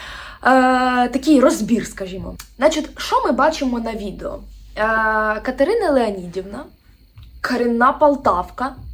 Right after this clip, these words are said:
не знаю, ну, все життя прожи-, прожила в Полтаві, якби. І людинка реально не знає,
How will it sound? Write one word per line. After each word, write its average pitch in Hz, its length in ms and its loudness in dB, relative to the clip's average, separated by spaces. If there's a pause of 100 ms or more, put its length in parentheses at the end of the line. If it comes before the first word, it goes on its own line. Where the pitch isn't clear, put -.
не 226 180 0
знаю, 196 500 -2 (160)
ну, 214 340 -2 (200)
все - 460 0
життя 277 560 -4
прожи-, 220 340 -6
прожила 214 340 -4
в - 120 -6
Полтаві, 196 540 -6
якби. 311 320 -4 (760)
І 285 600 6 (400)
людинка 233 540 -2
реально 233 480 0
не 208 160 -2
знає, 214 680 -2